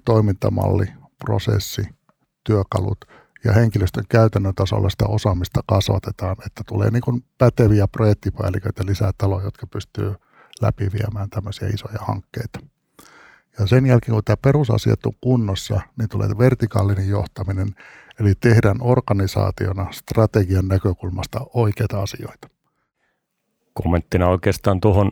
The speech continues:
Speaker 2: voi jatkaa, että kyllähän siellä yleensä siellä ylimmässä johdossa on nämä strategiat aika lailla selviä, että mihin sitä pitäisi panoksia iskeä. Mut valitettavasti, niin kuin Juha puhui siitä horisontaalisesta tasosta, eli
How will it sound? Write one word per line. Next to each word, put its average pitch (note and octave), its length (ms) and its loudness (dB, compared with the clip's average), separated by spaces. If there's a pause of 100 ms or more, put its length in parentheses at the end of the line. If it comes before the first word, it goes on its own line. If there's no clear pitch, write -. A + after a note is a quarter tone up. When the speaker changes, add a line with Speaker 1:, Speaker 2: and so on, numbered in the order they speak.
(160)
Speaker 2:
voi G#2 160 6
jatkaa, F#2+ 360 2
että - 260 -4 (560)
kyllähän A2+ 220 2
siellä C3 160 2
yleensä A#2+ 300 2
siellä G2 260 0
ylimmässä G2+ 460 2
johdossa F2 480 0
on F2 200 2 (300)
nämä F2 120 4
strategiat F2+ 680 0 (180)
aika F#2 220 -2
lailla E2 140 0
selviä, E2 520 0
että - 220 -6
mihin E2+ 360 0
sitä - 160 -8
pitäisi - 260 -8 (600)
panoksia E2+ 520 -2
iskeä. - 320 -12 (720)
Mut F2 160 0 (300)
valitettavasti, F#2 640 0
niin F2 80 0
kuin F2+ 120 -2
Juha F#2 160 0
puhui F2 260 -4
siitä F2 200 -4
horisontaalisesta F2+ 800 0
tasosta, D#2+ 240 -6
eli F2 80 -2